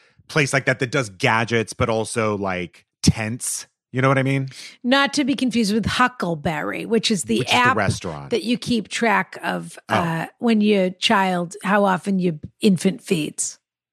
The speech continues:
Speaker 1: Yeah, I don't know from that, Rana.
Speaker 2: Yeah, just letting you know.
Speaker 1: Okay,
Speaker 2: Mm-hmm.
Speaker 1: good. Uh, but you can also get pancakes at Huckleberry in Santa Monica.
Speaker 2: Oh, are they good?
Speaker 1: They're okay.
Speaker 2: Well, that's no good.
Speaker 1: Oh,
Speaker 2: Who
Speaker 1: you're
Speaker 2: wants
Speaker 1: right.
Speaker 2: an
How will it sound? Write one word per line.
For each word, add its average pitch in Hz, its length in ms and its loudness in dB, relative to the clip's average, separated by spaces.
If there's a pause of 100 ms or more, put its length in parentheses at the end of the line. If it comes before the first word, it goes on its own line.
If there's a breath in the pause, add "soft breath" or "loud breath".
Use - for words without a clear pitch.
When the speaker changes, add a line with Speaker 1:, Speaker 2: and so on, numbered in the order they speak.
(580)
Speaker 1:
Yeah, 85 200 -4
I 95 100 -2
don't 80 180 -2
know - 100 -4
from 71 200 -10
that, - 160 -12
Rana. 131 300 -12
Speaker 2:
Yeah, - 220 2 (180)
just 214 220 4
letting 160 280 2
you - 80 -4
know. - 160 -4 (180)
Speaker 1:
Okay, 78 260 -8
Speaker 2:
Mm-hmm. - 140 -4
Speaker 1:
good. 110 80 -4 (1000 loud breath)
Uh, 113 80 2
but 135 140 4
you 120 80 2
can 139 100 4
also 127 200 2
get 120 140 0
pancakes 131 440 2
at 104 140 -2
Huckleberry 85 600 0
in 80 100 -4
Santa 82 200 -2
Monica. - 460 -10 (1080)
Speaker 2:
Oh, 339 280 2
are 214 80 2
they 214 120 4
good? 233 300 0 (680)
Speaker 1:
They're 226 120 4
okay. 107 440 2 (1120)
Speaker 2:
Well, 320 80 -6
that's 339 260 0
no 302 160 4
good. 151 320 0
Speaker 1:
Oh, - 40 -8
Speaker 2:
Who 202 100 0
Speaker 1:
you're 339 80 2
Speaker 2:
wants 359 180 0
Speaker 1:
right. 294 180 0
Speaker 2:
an 240 200 2